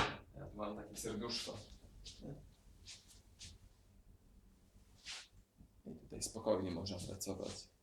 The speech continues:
Rozgrzać się wszystkimi palcami, potem pojedyncze. Hop. A jak za ciężko, no to po dwój-, dwa, po dwa. Hop, hop,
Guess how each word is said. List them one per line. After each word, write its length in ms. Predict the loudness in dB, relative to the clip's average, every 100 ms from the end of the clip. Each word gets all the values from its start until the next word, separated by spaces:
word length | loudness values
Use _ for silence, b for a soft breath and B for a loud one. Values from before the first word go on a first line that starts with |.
| -8 4
Rozgrzać 520 | 6 6 6 2 2
się 60 |
wszystkimi 420 | -4 -4 2 4 6
palcami, 500 | 4 6 8 8 4
potem 420 | 0 -4 -4 -6 -14 -18 -12 4
pojedyncze. 640 | 8 10 10 10 6 -2 -6 -4
Hop. 180 | -6 -6 -10 -18 -20 -20 -20 -16 -16 -16 -20 -20 -20 -20 -20 -20 -20 _ -20 -20 -20 -20 2
A 40 | 8
jak 200 | 8 8
za 120 | 4
ciężko, 460 | 4 4 6 6
no 140 | 4 4
to 80 | 2
po 120 | 0
dwój-, 440 | 0 4 2 2 2
dwa, 400 | 12 12 12 2
po 80 | 4
dwa. 380 | 8 8 6 -6 -2
Hop, 300 | -2 -2 -16 -20 -20 -20 -20 -12 -2
hop, 220 | -2